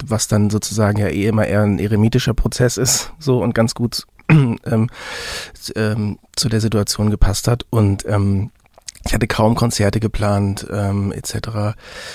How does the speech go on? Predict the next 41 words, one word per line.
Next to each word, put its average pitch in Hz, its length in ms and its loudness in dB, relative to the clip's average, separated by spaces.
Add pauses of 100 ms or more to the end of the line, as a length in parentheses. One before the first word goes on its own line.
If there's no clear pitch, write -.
(140)
Und 120 120 2
insofern 113 420 4
muss 107 200 4
ich 104 100 0
sagen, 104 480 2
war 98 120 4
ich 101 120 -2
da, 92 460 0
äh, 104 240 -6 (300)
habe 104 200 -6
ich 104 60 -6
da 98 120 -2
einfach 95 240 -6
total 95 240 -4
viel 98 140 -4
Glück 98 160 -4
gehabt. 98 340 -2
Und, 98 320 -2
ähm, 98 380 -2 (800)
und, 101 320 0
ähm, 98 500 -2 (760)
nichtsdestotrotz, 120 960 2 (480)
äh, 95 320 -2
ist - 160 -6
es - 80 -10
natürlich 101 400 -2
A 90 200 2
so, 107 120 2
dass 92 200 -2
man 90 180 0
einfach 95 380 -4
auch - 420 -6
unabhängig 101 540 0
von 104 160 -2
eigenen 98 340 -2
Konzerten 98 760 -2
und, 98 300 -6
und, 98 220 -10
und 98 120 -6
so - 180 -10
weiter, 92 380 -4